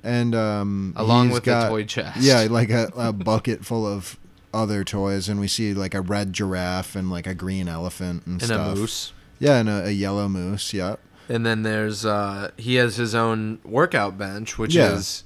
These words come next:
Speaker 2: that one is made of bamboo.
Speaker 1: Yeah.
Speaker 2: The, uh,
Speaker 1: And it looks very soft, like, cushiony.
Speaker 2: Yeah, it looks like he took just cushions and put bamboo on it and used it to hold up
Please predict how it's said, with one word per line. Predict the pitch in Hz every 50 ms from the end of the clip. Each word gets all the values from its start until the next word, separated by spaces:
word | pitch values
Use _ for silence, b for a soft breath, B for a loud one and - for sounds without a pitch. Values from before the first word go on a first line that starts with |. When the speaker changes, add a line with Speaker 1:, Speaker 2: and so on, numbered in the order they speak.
| - _ -
Speaker 2:
that | 110 120 127 143 143
one | 147 143 131
is | 117 110 95 107
made | 107 101 101
of | 101 95 95
bamboo. | 101 98 98 98 98 98 95 90 90 95 104 110 B B B B B B B B B
Speaker 1:
Yeah. | 135 131 117 101
Speaker 2:
The, | 110 117 110 104 104 101
uh, | 98 95 95 92 95 95 101 107 - - _ _ _ -
Speaker 1:
And | 123 127
it | 123
looks | 123 123 120 - -
very | 98 107 107 107 104 101
soft, | 98 - - 107 92 82 76 87 90 - - - - - - _ -
like, | 98 87 85 -
cushiony. | - 104 87 - - 90 85 85 90 90 - _ -
Speaker 2:
Yeah, | - 107 101 104 110 - 107 107 -
it | - 120
looks | 120 127 120 -
like | 139 127 117
he | 127 127
took | 113 - 127 120 113 - - - _ b b b b b b b b b b b b b _ _ _ _ _ _ _ _ _ _ _ - _ -
just | - 117 113 - - -
cushions | - 127 120 - - 107 101 104 107 104 113
and | 110 101
put | - 123 113 92
bamboo | 101 110 107 107 104 101 104 104 101
on | 92 73 73 92
it | 98 95 98
and | 98 95 90 95 95 95 98 104 104 b b b b b b b _ _
used | - 107 107 107 98 101
it | 104 95
to | - 107
hold | 95 98 101 101 95 101
up | 98 98 -